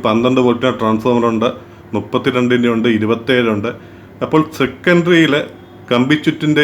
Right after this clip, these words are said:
എണ്ണം കൂട്ടിയാണ് നമ്മൾ വോൾട്ടേജ് കൂട്ടുന്നത്.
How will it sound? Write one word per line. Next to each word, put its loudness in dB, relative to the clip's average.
എണ്ണം 0
കൂട്ടിയാണ് 2
നമ്മൾ -2
വോൾട്ടേജ് 2
കൂട്ടുന്നത്. -8